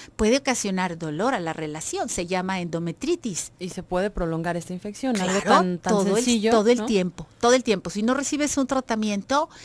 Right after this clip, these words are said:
Speaker 1: y no vas a revisarte con tu ginecólogo, no le comentas la sintomatología, no cheques que tu sangrado, eh, eh, tenga alguna normalidad, porque a veces no se dan cuenta si el sangrado, eh, es para ellas normal que sea fétido. El sangrado no debe de oler, no debes de entrar y dejar el olor penetrante. Eso habla de que traes una bacteria,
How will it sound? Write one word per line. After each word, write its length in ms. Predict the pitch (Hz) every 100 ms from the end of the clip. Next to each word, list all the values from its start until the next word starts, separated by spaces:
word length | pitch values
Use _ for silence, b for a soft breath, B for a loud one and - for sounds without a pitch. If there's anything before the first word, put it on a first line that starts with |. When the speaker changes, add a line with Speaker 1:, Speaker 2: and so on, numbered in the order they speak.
| B -
Speaker 1:
y 100 | 214
no 160 | 247
vas 240 | 311 330 339
a 40 |
revisarte 680 | 285 220 208 202 196 - 208
con 180 | - 190
tu 60 |
ginecólogo, 840 | 185 190 180 - 190 196 202 233 247 B B
no 160 | 196 240
le 140 | 233
comentas 480 | - 202 262 262 277
la 80 | 240
sintomatología, 1000 | 220 196 190 185 185 180 180 220 220 233 B B -
no 160 | 262
cheques 380 | 277 349 320 339
que 100 | 294
tu 140 | 247
sangrado, 720 | 240 220 214 220 220 233 247 240 B B
eh, 320 | - 185 185
eh, 140 | - 196 -
tenga 240 | 247 240
alguna 320 | 254 233 233
normalidad, 560 | 226 208 202 202 233 302
porque 220 | 254 -
a 40 | 208
veces 220 | 214 254
no 120 | 240
se 120 | 226
dan 140 | 226 226
cuenta 300 | 233 220 240
si 100 | 233
el 80 | 196
sangrado, 540 | 196 190 208 220 220 B B -
eh, 280 | 180 160 -
es 200 | 220 -
para 200 | - 233
ellas 220 | 226 226
normal 320 | 220 208 226
que 80 | 226
sea 220 | - 202
fétido. 420 | - 294 294 180
El 100 | 165
sangrado 400 | 156 147 165 226
no 140 | 285 247
debe 220 | 202 185
de 100 | 165
oler, 260 | 156 190 160
no 140 | 175
debes 240 | 208 233
de 80 | 233
entrar 280 | 240 226 220
y 60 | 247
dejar 300 | 202 208 202
el 160 | 196
olor 300 | 175 208 302
penetrante. 760 | - 320 294 226 277 339 190 202
Eso 220 | 226 240
habla 220 | 262 370
de 100 | 294
que 120 | 254
traes 280 | 220 214 196
una 160 | 214 185
bacteria, 560 | 160 - 254 214 165